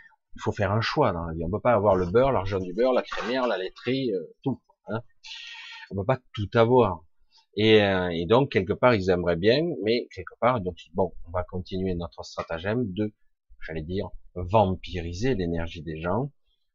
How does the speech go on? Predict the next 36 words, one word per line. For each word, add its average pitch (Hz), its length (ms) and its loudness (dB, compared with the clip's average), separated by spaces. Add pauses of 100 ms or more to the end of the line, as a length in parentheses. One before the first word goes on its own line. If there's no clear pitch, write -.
(340)
Euh, 65 160 -8
la 73 220 -4
peur, 95 260 2
le 92 60 -2
machin. 85 320 -6
Aujourd'hui, 117 400 0
en 117 80 4
ce - 120 -6
moment, 117 200 0
c'est - 180 -10
pas 127 120 2
les, 87 280 -2
c'est - 140 -12
pas 151 140 0
l'énergie 113 420 -2
de 92 80 -4
la 92 100 2
peur. - 380 -10 (160)
C'est 107 340 -4 (280)
une 110 180 -2
énergie 135 520 -2
de, 95 340 -4 (560)
euh, 90 180 -12
de 92 460 -8
lassitude, 95 1000 -4 (340)
de 107 120 -8
décompensation. 120 1160 0 (340)
Malgré 92 500 -2
que 95 340 -2 (1300)
les 123 140 8
jeunes 151 460 4
encaissent 127 560 0
le 107 80 -6
choc 147 340 2 (220)
parce 117 340 2
que, 113 180 0